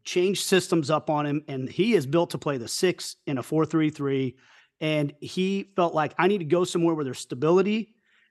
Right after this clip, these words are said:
and a manager that's been around for a while, and I know they're gonna play the system that I play." And so the first time I ever interviewed Elie, I kept asking him, "Hey, what do you think of Kansas City?" And he was like, "It's, it's a great town." Um,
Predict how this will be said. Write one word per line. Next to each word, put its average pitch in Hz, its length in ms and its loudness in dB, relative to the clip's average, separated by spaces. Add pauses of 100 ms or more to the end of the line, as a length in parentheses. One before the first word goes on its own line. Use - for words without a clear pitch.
(140)
and 160 280 2
a 143 60 0
manager 165 420 4
that's 180 160 0
been 185 180 0
around 165 260 2
for - 80 -10
a 147 40 -10
while, 151 140 2
and 143 80 -2
I 135 60 -4
know 147 240 2
they're 165 100 0
gonna 151 140 -2
play 160 240 -4
the 143 100 -6
system 147 400 -2
that 131 100 -4
I 139 160 -2
play." 165 420 -4 (500)
And 170 140 2
so 175 400 2 (120)
the 156 120 -4
first 269 280 0
time 208 180 2
I 190 100 4
ever 175 180 0
interviewed 156 400 4
Elie, 139 280 -2
I 127 180 -10
kept - 260 -2
asking 175 380 2
him, 127 200 -2 (340)
"Hey, 185 100 2
what 190 100 4
do 226 60 4
you 220 60 2
think 190 200 0
of 165 60 -4
Kansas 151 360 0
City?" - 400 -8
And 160 100 2
he 175 120 0
was 170 120 -4
like, 170 140 -2
"It's, 208 260 -2
it's 180 160 -2
a 160 40 -4
great 156 220 0
town." 98 340 -8 (200)
Um, 143 320 0